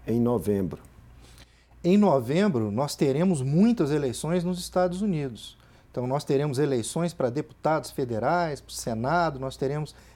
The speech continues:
Speaker 2: eleições de governadores nos Estados Unidos e uma série de outras também que os americanos desenvolvem. Atualmente, há mais chances dos democratas serem vitoriosos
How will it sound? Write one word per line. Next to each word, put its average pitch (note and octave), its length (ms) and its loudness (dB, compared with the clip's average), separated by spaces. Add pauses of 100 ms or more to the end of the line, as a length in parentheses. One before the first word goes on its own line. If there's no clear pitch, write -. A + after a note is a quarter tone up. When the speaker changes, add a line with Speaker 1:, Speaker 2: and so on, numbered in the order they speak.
Speaker 2:
eleições C#3+ 420 0
de E3 80 0
governadores C#3+ 920 2
nos C3+ 160 -8
Estados C3 340 0
Unidos D3+ 340 -2 (260)
e A3 60 2
uma A3+ 140 4
série A3+ 260 0
de F#3 140 0
outras F3+ 480 0
também C3+ 380 -4 (300)
que - 60 -2
os D#3 120 2
americanos E3 600 0
desenvolvem. B2+ 880 0 (600)
Atualmente, F3 1200 2
há D#3+ 100 2
mais D#3+ 420 0
chances D#3 560 0
dos C#3 180 0
democratas D3 800 2
serem D3+ 260 2
vitoriosos C3+ 920 2